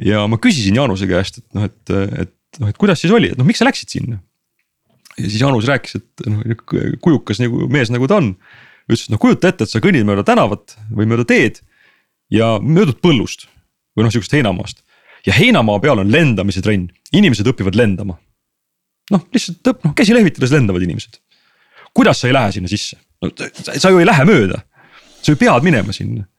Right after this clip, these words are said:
Ja, ja seda ta rääkis, noh, ka siis, kui ta ütles, et kui ta lavakast ära tuli, siis ta ikka ütles, et see lendamise trenn oli ikka ägedam.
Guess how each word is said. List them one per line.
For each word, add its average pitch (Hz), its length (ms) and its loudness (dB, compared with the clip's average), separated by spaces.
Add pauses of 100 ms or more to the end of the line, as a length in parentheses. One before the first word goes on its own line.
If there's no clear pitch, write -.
(680)
Ja, 120 240 2 (560)
ja 113 120 0
seda 135 160 0
ta 127 120 0
rääkis, - 320 -4
noh, - 880 -6 (100)
ka 135 120 0
siis, 180 280 0
kui 113 240 0
ta 120 120 2
ütles, - 160 -6
et - 280 -12
kui 113 120 0
ta 117 80 2
lavakast 180 400 0
ära 143 160 2
tuli, 104 260 0 (840)
siis - 200 -8
ta 101 120 2
ikka - 160 -4
ütles, - 200 -6
et - 100 -12 (100)
see 110 120 -2
lendamise 107 400 2
trenn 104 280 0
oli 104 120 0
ikka 110 160 0
ägedam. 92 320 -2